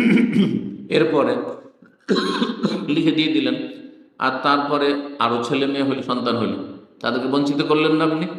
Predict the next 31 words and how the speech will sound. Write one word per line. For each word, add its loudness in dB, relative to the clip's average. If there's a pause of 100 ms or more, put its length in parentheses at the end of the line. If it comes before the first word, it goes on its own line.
(600)
আপনি -2
তো 2
জানেন 2
না 0
যে -2
ছেলে 0
মেয়ে -2
আর -2
হবে 2
না, -2 (580)
নিশ্চিত -6
নয়, 0 (800)
কেউ 6
জানে 4
না। -2 (480)
হতে 2
পারে 2 (280)
ছেলে -6
মেয়ে -8
মাঝখানে -2
দশ 0
বছর, -2
বিশ 0
বছর 0
গ্যাপের 0
পরে -2
ছেলে -4
মেয়ে -4
হয়ে -2
যেতে -12
পারে। -10